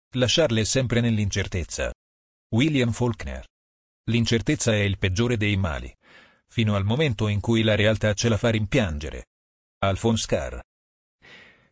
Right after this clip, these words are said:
Nel laboratorio dell'incertezza, la sostanza amore entra in uno stato luminoso. Erika Martinez.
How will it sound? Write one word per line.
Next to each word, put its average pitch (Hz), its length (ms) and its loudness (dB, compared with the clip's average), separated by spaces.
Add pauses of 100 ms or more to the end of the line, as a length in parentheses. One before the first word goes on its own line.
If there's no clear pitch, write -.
Nel 113 220 0
laboratorio 117 600 2
dell'incertezza, 101 1000 -2 (160)
la 107 140 2
sostanza 107 580 0
amore 107 340 2
entra 101 240 2
in 110 120 2
uno 107 160 0
stato 131 320 0
luminoso. 110 560 -2 (560)
Erika 135 360 2
Martinez. 82 640 -4